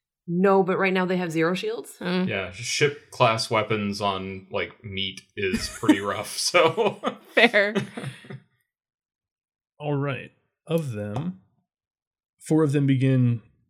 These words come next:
Speaker 4: sort of hobbling or, or running over. A few, two of them are too wounded to move on their own.
Speaker 1: Where are they?
Speaker 4: They are about thirty feet away and about seventy feet away.
Speaker 1: Same direction or different directions?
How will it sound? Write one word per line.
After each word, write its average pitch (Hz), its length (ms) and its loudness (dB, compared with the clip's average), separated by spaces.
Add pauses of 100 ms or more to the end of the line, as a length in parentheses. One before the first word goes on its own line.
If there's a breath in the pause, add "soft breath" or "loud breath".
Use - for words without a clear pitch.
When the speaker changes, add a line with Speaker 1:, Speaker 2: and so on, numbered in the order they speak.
Speaker 4:
sort - 200 -4
of 117 120 -2
hobbling 127 380 2
or, 107 340 -4 (120)
or 131 80 2
running 123 300 2
over. 131 300 0
A 123 100 -6
few, 139 160 -4
two - 260 2
of 135 80 4
them 127 140 2
are 123 40 2
too 123 220 0
wounded 110 360 -2
to 131 100 0
move 123 180 6
on 113 60 -2
their 95 180 -8
own. - 240 -20
Speaker 1:
Where 165 180 -6
are 147 80 -6
they? - 260 -14 (440)
Speaker 4:
They 127 220 -2
are 131 160 0
about 117 560 -4 (800)
thirty 143 200 2
feet 170 200 -2
away 180 480 -2 (640)
and 113 420 -6
about 117 240 -2
seventy 113 320 -2
feet 104 160 -10
away. - 160 -18 (220)
Speaker 1:
Same - 200 -10
direction 190 340 -6
or 180 80 -6
different 156 200 -12
directions? - 520 -18